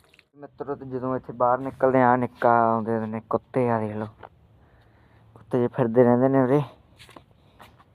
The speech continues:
ਇਹ ਵੜਦੇ ਵੀ ਨੀ ਗੇ। ਇੱਥੇ ਰੋਟੀ ਰੋਟੀ ਮਿਲ ਜਾਂਦੀ ਹੈਗੀ। ਇੱਥੇ ਹੀ ਫਿਰਦੇ ਰਹਿੰਦੇ ਨੇ, ਆਹ ਦੇਖ ਲਓ ਦੋ ਨੇ ਇਹ।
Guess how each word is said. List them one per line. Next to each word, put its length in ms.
ਇਹ 60
ਵੜਦੇ 440
ਵੀ 100
ਨੀ 160
ਗੇ। 140
ਇੱਥੇ 120
ਰੋਟੀ 260
ਰੋਟੀ 240
ਮਿਲ 180
ਜਾਂਦੀ 320
ਹੈਗੀ। 260
ਇੱਥੇ 300
ਹੀ 80
ਫਿਰਦੇ 260
ਰਹਿੰਦੇ 220
ਨੇ, 80
ਆਹ 80
ਦੇਖ 200
ਲਓ 100
ਦੋ 260
ਨੇ 240
ਇਹ। 60